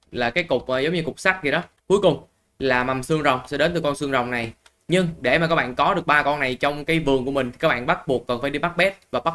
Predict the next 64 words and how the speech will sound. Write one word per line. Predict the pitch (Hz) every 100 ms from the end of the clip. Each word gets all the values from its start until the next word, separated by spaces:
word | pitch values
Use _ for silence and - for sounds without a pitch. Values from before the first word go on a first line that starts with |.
| 170
pet | 202 165
như |
thế | 170
nào | 160 127 -
cũng | - 135
đã | 160 135
có | 175
nhiệm | 170 123
vụ | 120 113
và | 120 120
video | 143 143
trước | 131 202 202
mình | 120
cũng | 131
đã |
nói | 139 139 190
rồi | 127
mọi | 110
người | 113
nha. | 123 123 _ _ _ _
Ok, | 165 180 190 156
và | 131 -
đó | 160 214
là | 165
cách | - 190 175
để | 170
mà |
các | 147
bạn | 139 120
có |
thể | 160 139
tìm | 143 135
cho | 147
mình | 135 123
được | 117 120
những | 123
cái | 175
cục | 143 120
essence, | 131 135 147 147 127
những | 127
cái | 165
cục, | 131 -
ờ, | 135 131 131
đá | 139 180 202
để | 139
mà | 135
các |
bạn | 135 127
nâng | 139 139
cấp | 175 -
và | - 117 -
grab | 165 170
đồ | 127 120
cho | 131
mình. | 123 113 _ _ _ _
Nhưng | 160
ví | 202
dụ | 175
như | 135 160
các | 175
bạn | 123
muốn | 147 180
grab | 175 202 -
cục | 127